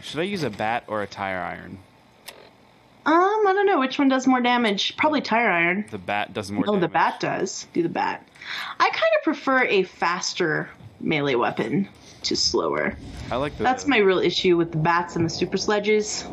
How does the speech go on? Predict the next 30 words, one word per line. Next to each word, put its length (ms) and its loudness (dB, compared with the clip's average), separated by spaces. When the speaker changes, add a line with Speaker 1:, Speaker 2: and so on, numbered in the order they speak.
Speaker 2:
They 120 4
do 320 0
tons 440 4
of 80 2
damage, 560 2
but 100 2
if 160 0
you 100 2
miss, 720 0
you're 140 4
screwed. 500 -4
Speaker 1:
That's 260 -6
why 260 -2
you 200 -4
vats 440 -6
it. 140 -4
Speaker 2:
Mm-hmm. 480 2
Speaker 1:
I, 220 -2
uh, 400 -2
I, 220 -2
I 100 -2
just 200 -10
playing 260 -6
Melee 300 -2
because 260 -6
it's, 360 -10
I 60 -4
think 220 -8
it's 140 -10
entertaining. 640 -8